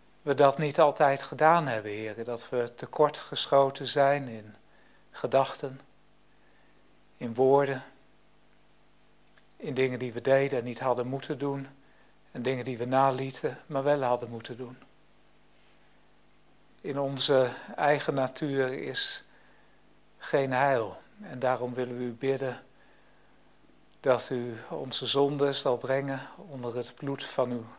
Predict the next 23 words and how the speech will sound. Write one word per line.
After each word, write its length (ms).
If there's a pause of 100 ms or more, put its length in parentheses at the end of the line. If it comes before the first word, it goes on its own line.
(140)
lieve 320
zoon. 380 (1800)
En 180
ons 280
naar 140
uw 120
belofte 580
reinigen 720 (460)
wilt 300
van 260
alle 420 (640)
ongerechtigheid. 1300 (1000)
Help 300
ons 300
om 140
onze 280
zaligheid 800
buiten 380
onszelf 580
in 160
Christus 580
te 100
zoeken 540